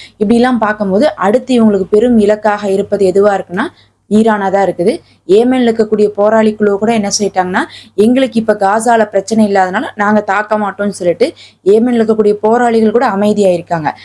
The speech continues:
அப்ப அமெரிக்காக்கு இருக்கக்கூடிய ஒரே பிரச்சனை ஈரான் தான். அப்ப ஈரான்கிட்ட அவங்களுக்கு என்ன தேவைன்னா, அணுசக்தி விஷயத்துல தான் வந்து கையெழுத்து வாங்கணுங்கிறதுக்காக நிறைய வந்து பேச்சுவார்த்தையெல்லாம் ட்ரை பண்ணிட்டே இருக்காங்க.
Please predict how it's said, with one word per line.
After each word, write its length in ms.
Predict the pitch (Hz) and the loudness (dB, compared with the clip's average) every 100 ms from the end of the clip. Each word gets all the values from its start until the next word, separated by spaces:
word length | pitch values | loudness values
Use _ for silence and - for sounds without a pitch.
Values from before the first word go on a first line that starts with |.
| - - | -20 -8
அப்ப 200 | 180 180 | -4 -2
அமெரிக்காக்கு 680 | 190 226 254 233 226 220 | 0 2 2 0 -2 -2
இருக்கக்கூடிய 360 | 208 214 208 196 | -4 -2 0 2
ஒரே 340 | 185 190 233 247 | 2 4 2 0
பிரச்சனை 400 | 202 196 208 330 _ _ | -6 -4 -2 -2 _ _
ஈரான் 380 | - 220 220 190 | 0 2 2 0
தான். 160 | 170 - | -4 -6
அப்ப 180 | 190 196 | -4 0
ஈரான்கிட்ட 560 | 202 240 277 262 247 240 | 2 2 2 0 0 0
அவங்களுக்கு 440 | 196 214 202 208 | 0 0 0 0
என்ன 120 | 214 226 | 0 0
தேவைன்னா, 380 | 202 180 175 202 - - - | -2 0 0 -2 -6 -18 -10
அணுசக்தி 600 | 165 226 277 277 220 240 | -2 0 0 -2 -4 0
விஷயத்துல 480 | 226 220 214 208 196 | 0 2 -2 0 0
தான் 180 | 214 262 | 0 0
வந்து 180 | 208 247 | -2 0
கையெழுத்து 400 | 208 202 202 202 | 0 0 0 -2
வாங்கணுங்கிறதுக்காக 680 | 185 190 196 180 180 165 190 330 - - - | 0 0 0 0 0 -2 -2 -10 -10 -20 -4
நிறைய 300 | 208 226 254 | 0 2 2
வந்து 200 | 214 226 | 2 0
பேச்சுவார்த்தையெல்லாம் 800 | 226 208 208 208 190 196 208 214 | 0 0 0 -2 0 0 0 0
ட்ரை 120 | 185 | -2
பண்ணிட்டே 300 | 190 196 185 | -2 -4 0
இருக்காங்க. 400 | 196 190 185 180 | 0 0 -2 -2